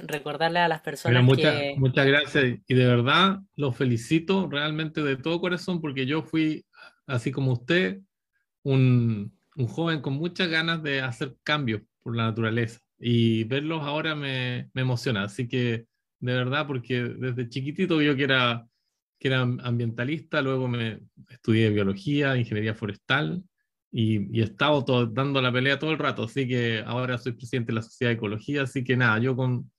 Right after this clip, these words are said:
Speaker 2: con mucho gusto los inspi-, los, me entusiasma mucho verlos y, y nada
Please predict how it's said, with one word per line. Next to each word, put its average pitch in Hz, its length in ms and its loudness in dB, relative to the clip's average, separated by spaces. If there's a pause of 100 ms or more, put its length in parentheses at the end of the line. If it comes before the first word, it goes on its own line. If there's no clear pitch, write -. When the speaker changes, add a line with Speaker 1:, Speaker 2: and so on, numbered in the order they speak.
(280)
Speaker 2:
con 127 140 -2
mucho 160 300 2
gusto 170 340 0
los 135 140 0
inspi-, 127 440 -4
los, 120 440 -4
me 123 260 -4
entusiasma 127 480 -4
mucho 143 280 -2
verlos 143 280 0 (200)
y, 117 420 0
y 120 80 -2
nada 123 340 2